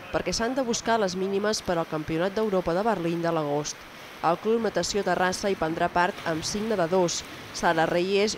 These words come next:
Judit Duarte, Irene García de Dios i les dues grans esperances de medalla de la delegació garenca, Albert Puig i Carla Campo.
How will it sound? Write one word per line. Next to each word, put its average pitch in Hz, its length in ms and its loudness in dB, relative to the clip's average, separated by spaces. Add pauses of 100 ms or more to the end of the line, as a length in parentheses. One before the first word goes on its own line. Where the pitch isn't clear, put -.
Judit 170 320 -4
Duarte, 175 640 2
Irene 175 320 0
García 190 400 -2
de 214 160 0
Dios 180 380 0 (340)
i 185 80 -2
les 160 160 0
dues 277 320 2
grans 214 240 0
esperances 185 560 0
de 202 160 -2
medalla 175 380 2 (100)
de 185 160 0
la 247 80 2
delegació 196 480 -2
garenca, 180 480 0
Albert 180 380 0
Puig 175 340 -2
i - 80 -6
Carla 196 320 2
Campo. 139 380 -2